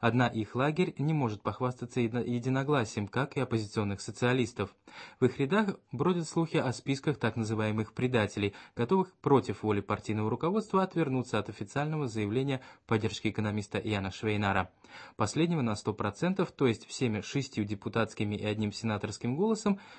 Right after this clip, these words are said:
поддерживает партия «Зелёных», также входящая в правящую коалицию. Главные гири на весах могут оказаться коммунисты.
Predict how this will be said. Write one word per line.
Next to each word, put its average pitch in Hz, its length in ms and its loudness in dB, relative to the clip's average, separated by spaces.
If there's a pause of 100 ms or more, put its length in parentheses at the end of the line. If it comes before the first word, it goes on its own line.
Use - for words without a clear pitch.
(120)
поддерживает 165 560 2
партия 113 360 2
«Зелёных», 120 420 0
также 180 240 0
входящая 107 540 0
в - 40 -10
правящую 98 440 0
коалицию. 107 580 -2 (580)
Главные 107 340 4
гири 104 260 2
на 104 80 0
весах 151 440 0
могут 156 360 0
оказаться 98 420 -4
коммунисты. 113 640 0